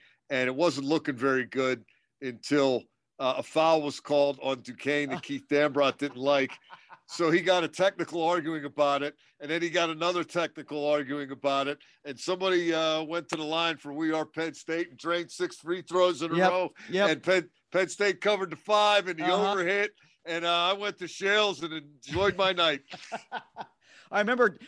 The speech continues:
Speaker 2: interviewing Keith about that, all the press he got for that, and part of the press that he got from it was Scott Van Pelt on E S P N talking about the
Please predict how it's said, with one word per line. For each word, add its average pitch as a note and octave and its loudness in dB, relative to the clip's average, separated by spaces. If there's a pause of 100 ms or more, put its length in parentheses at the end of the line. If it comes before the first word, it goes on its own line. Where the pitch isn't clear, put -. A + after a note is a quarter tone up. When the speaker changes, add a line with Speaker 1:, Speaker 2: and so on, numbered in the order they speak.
(120)
Speaker 2:
interviewing G#3 2
Keith G#3+ -6
about F#3+ 4
that, F3 4
all F3+ 4
the E3+ 0
press G3 0
he F3+ -10
got D#3 2
for D3 -12
that, D#3 2
and D#3 -8
part G3+ 2
of G3+ -4
the E3+ -4
press G3 -4
that F3 -8
he D#3+ -2
got F3 2
from E3 -6
it D3+ -4
was C#3+ -8
Scott F#3 0
Van D3+ -2
Pelt E3+ 0
on D#3 -2
E E3+ -2
S D#3+ -2
P E3 -2
N E3+ 0
talking E3+ 2
about D3+ 2
the C#3+ -2